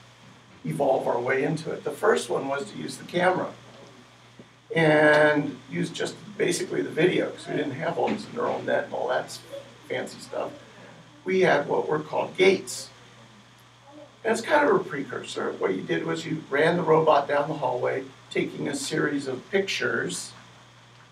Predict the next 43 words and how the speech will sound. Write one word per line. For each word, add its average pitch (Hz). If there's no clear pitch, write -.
and 151
as 143
you're 185
going, 131
it 143
has 139
to -
keep, -
you -
subsequently 123
write 123
the -
code 160
that -
tells -
it 127
that 123
it 127
has 123
to -
keep 160
the -
picture 151
centered. -
So 156
then 151
you -
start -
all 127
over -
again, 147
and 139
you -
run 143
the 170
robot 165
down, 139
and -
it's 131
looking 170
at 135
the -
pictures, -